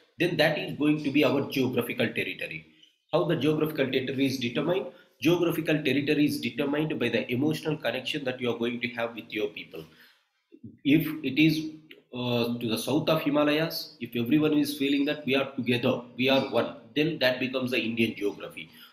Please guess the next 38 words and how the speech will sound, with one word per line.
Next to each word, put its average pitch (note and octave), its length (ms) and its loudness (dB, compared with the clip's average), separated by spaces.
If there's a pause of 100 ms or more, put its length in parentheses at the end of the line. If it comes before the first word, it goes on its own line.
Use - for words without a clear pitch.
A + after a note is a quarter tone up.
Or B2 120 0
else, D#3+ 400 0 (220)
even D#3 260 6
in D3 100 4
Afghanistan, D3 560 4
if B2+ 120 0
there B2 100 2
is C#3 120 4
a C#3 60 4
feeling C#3 360 2
that C#3+ 280 -2
we D3 320 2
are C3+ 260 0
Indians, D3 440 2
then D3+ 280 0
Afghanistan C3 540 0
also A2+ 300 0
becomes B2+ 420 -4
a A#2 60 -12
part A2 260 -2
and G#2+ 140 -6
parcel G2+ 300 -6
of E2 100 -10
geography. E2 520 -10 (360)
Hence, G3+ 180 2
the F#3 100 4
geographical F#3 800 2
limits C3+ 460 4
are F3+ 140 2
going D#3 300 2
to D#3+ 60 -2
be D#3+ 140 2
determined E3 560 0
by D#3 120 2
the D3+ 180 0
emotions D3+ 520 2
of B2+ 140 0
the G#2+ 240 0